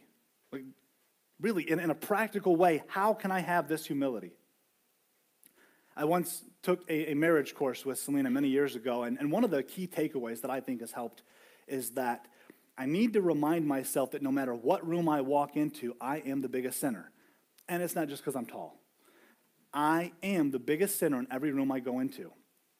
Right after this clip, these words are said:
And I submit to you that if you adopted that same philosophy, think about it. Why did God choose you? Because you're awesome? Because you were gonna do something for him? Not at all. He chose you because he loves you. So if you think every room you go into, every boardroom,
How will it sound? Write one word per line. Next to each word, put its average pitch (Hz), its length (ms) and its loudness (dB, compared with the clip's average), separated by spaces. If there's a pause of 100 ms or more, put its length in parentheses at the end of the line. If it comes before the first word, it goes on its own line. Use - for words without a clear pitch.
(760)
And 147 100 -2
I 254 140 6
submit 202 360 4
to 185 80 -4
you 175 160 2
that 147 140 4
if 135 160 0
you 190 340 -2
adopted 180 380 2
that 156 220 0
same 151 240 0
philosophy, 127 580 -2
think 330 220 -4
about 117 240 -2
it. 101 60 -12
Why 139 160 -2
did 214 120 -4
God 202 180 0
choose 196 280 -2
you? 104 160 -10 (280)
Because 147 280 -2
you're 170 100 -4
awesome? 226 500 0
Because 156 280 0
you 185 80 2
were 185 60 2
gonna 190 180 0
do 202 160 0
something 226 320 0
for 226 120 -2
him? 262 300 2 (800)
Not 127 220 -4
at 110 80 -2
all. 87 240 -8 (720)
He - 60 -20
chose 202 320 0
you 127 60 -6
because 123 280 -4
he 127 60 -2
loves 127 240 -2
you. 101 60 -8 (160)
So 190 160 -4
if 170 100 -2
you 285 100 4
think 202 280 2
every 254 340 0
room 220 280 4
you 220 100 4
go 185 240 4
into, 127 380 -4 (260)
every 156 280 2
boardroom, 175 640 4